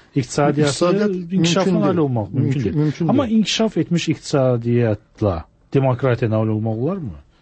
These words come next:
Speaker 1: Yoxsa bu ümumiyyətlə ba-, bu belə proses baş verə bilməz?
Speaker 2: Məncə, məncə hazırki, e, bizim, e, əsl iqtisadiyyat, necə deyərlər ki, təsəvvürlərimiz var əsl iqtisadiyyat
Speaker 1: Hə.
Speaker 2: haqqında hazırki vəziyyətdə baş verə bilməz. Hökmən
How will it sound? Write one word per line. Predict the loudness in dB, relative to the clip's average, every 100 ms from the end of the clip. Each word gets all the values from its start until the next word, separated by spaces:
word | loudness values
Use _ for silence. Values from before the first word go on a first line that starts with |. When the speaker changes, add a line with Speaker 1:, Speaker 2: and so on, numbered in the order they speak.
| _ _ _ -8 -4 0
Speaker 1:
Yoxsa | 0 2 2
bu | 4
ümumiyyətlə | 4 2 0 -2
ba-, | -2 -2 -2
bu |
belə | 0 0 0
proses | -2 -2 -2
baş | -2 0
verə | 0 0
bilməz? | -2 -2 2 2
Speaker 2:
Məncə, | 2 2 2 0
məncə | 0 0 2 2 2 0 0 -6 _ -8
hazırki, | 0 2 2 0 0 0 0 _ -14
e, | -10 -4 -2
bizim, | 2 0
e, | 0 -8 -4 -2 -2 -2
əsl | -4 -4 -6
iqtisadiyyat, | -6 -4 -2 0 -2 -2
necə | -2 -2
deyərlər | -2 -2 -4
ki, | -10 -6 -4
təsəvvürlərimiz | 0 -2 -2 -2 -2 -2 -6
var | -8 -10
əsl | -10 -10 -10
iqtisadiyyat | -6 -4 -4 -4
Speaker 1:
Hə. |
Speaker 2:
haqqında | -4 0 2
hazırki | 2 2 -2 0 0 2
vəziyyətdə | 0 0 -2 -2 -2
baş | -2 -2
verə | -2 -2
bilməz. | -2 -6 -10 -18 -20 -20 -20 -20 -20 _ -2
Hökmən | -2 0 0 0